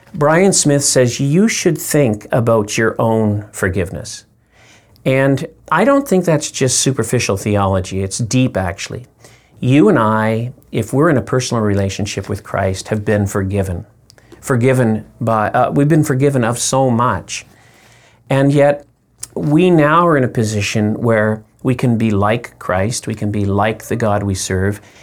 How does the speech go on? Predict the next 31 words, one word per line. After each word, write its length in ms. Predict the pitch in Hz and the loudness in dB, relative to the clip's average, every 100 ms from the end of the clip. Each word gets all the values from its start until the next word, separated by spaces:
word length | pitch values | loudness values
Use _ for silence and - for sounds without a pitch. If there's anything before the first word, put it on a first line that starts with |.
| - | -4
in 180 | 117 107 | -2 0
being 300 | 113 110 107 | 2 2 0
forgiven 600 | - 104 107 107 98 92 | -2 -2 0 0 -2 -2
people. 420 | 110 110 - - - - _ - - | -2 -4 -6 -12 -18 -20 _ -20 -12
So, 480 | - 139 127 117 - | 0 4 6 4 2
um, 300 | 131 107 101 | 0 0 0
Bryan 340 | 104 127 127 120 | 0 0 2 0
Smith 300 | - 123 113 | 0 0 0
suggests, 640 | - 107 110 104 - - - | -2 0 0 -2 -4 -6 -4
um, 300 | - 110 104 | -4 -4 -2
we 100 | 127 | 0
look 300 | 120 135 151 | 2 2 0
in 100 | 110 | -2
places 540 | - 95 95 90 98 | 0 -2 -2 -6 -4
like, 380 | 101 95 98 - | -2 -2 -2 -4
um, 400 | 95 101 98 98 | -4 -4 -4 -6
Second 420 | 92 123 104 110 | -2 -2 -2 -4
Corinthians 540 | 104 104 101 104 101 - | -2 -4 -4 -2 -4 -4
five 580 | - 95 95 98 98 - - - - | -2 0 0 0 -2 -8 -20 -20 -20
seventeen 600 | - - 104 107 101 101 | -8 -2 0 0 -2 -2
to 120 | 98 98 | -2 0
nineteen, 460 | 98 101 104 101 | 0 -2 -2 -2
which 220 | 92 - | -2 -4
talks 320 | - 104 107 110 | -4 -4 -2 -4
about 200 | 107 - | -4 -4
the 100 | 98 | -2
reconciling 840 | 101 101 110 101 98 98 98 101 | -2 -2 -4 -2 -4 -2 -2 -2
ministry 480 | 101 120 110 - 107 | 0 0 -2 -4 -2
of 100 | 104 | -2
the 60 | 98 | -4
gospel. 600 | 92 95 - - 98 | -4 -6 -8 -10 -10